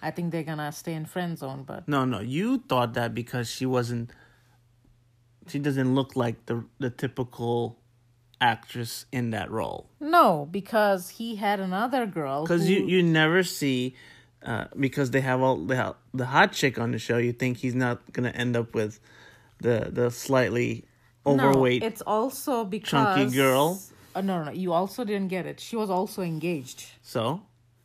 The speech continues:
Speaker 1: So I thought, like, you know, like, her story's gonna be something else because she
Speaker 2: So?
Speaker 1: also have eating disorder,
Speaker 2: Usually
Speaker 1: so
Speaker 2: they'll, they'll have, like, Sandra Bullock or, uh,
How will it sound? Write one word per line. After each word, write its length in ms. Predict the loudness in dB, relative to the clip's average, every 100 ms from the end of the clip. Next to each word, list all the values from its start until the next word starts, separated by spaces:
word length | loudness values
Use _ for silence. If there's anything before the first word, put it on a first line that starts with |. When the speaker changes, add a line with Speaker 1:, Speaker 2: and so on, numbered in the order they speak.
| _
Speaker 1:
So 420 | -14 -8 -6 -6 -4
I 200 | -4 -4
thought, 180 | -4 -4
like, 240 | -6 -6
you 80 | -6
know, 160 | -6
like, 240 | -6 -8 -8
her 200 | -6 -6
story's 400 | -6 -6 -6 -6
gonna 240 | -6 -8
be 100 | -8
something 400 | -10 -10 -10 -8 -6
else 260 | -4 -6
because 280 | -8 -10 -4
she 60 | 0
Speaker 2:
So? 100 | 2
Speaker 1:
also 220 | 0 -2
have 120 | -8 -8 -10
eating 420 | -4 -2 -2 -6 -12 -16 -6
disorder, 420 | -4 -2 -2 4
Speaker 2:
Usually 340 | 4 6 6 6
Speaker 1:
so 40 |
Speaker 2:
they'll, 180 | 6 6
they'll 180 | 6 4
have, 200 | 6 6
like, 380 | 6 4 0 -10
Sandra 420 | 2 4 6 4
Bullock 440 | 6 6 8 6 4
or, 300 | 2 2 -2
uh, 260 | -4 -8